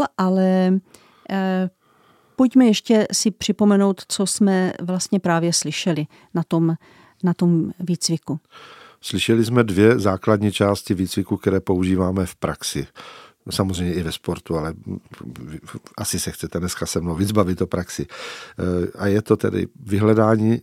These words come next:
Speaker 2: zavalených osob v sutinách a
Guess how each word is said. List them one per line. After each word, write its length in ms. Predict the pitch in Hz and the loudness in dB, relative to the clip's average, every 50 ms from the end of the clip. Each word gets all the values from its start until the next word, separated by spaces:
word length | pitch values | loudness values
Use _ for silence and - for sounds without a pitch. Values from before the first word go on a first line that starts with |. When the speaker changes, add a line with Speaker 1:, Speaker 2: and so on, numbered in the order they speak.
| _ _ - | _ _ -10
Speaker 2:
zavalených 920 | 107 92 101 95 101 104 107 104 104 104 101 101 95 - - - - - - | -6 -4 -2 0 2 2 2 2 2 0 -2 -2 -4 -8 -14 -18 -20 -20 -14
osob 360 | - 90 - - - 85 - | -12 -10 -8 -6 -8 -8 -8
v 80 | - - | -10 -12
sutinách 800 | - 80 80 - - 95 101 98 107 120 123 127 - - - _ _ _ _ _ _ _ - | -12 -12 -8 -6 -4 -2 0 0 0 0 -2 -4 -8 -14 -18 _ _ _ _ _ _ _ -8
a 240 | 95 95 92 92 | -6 -4 -4 -6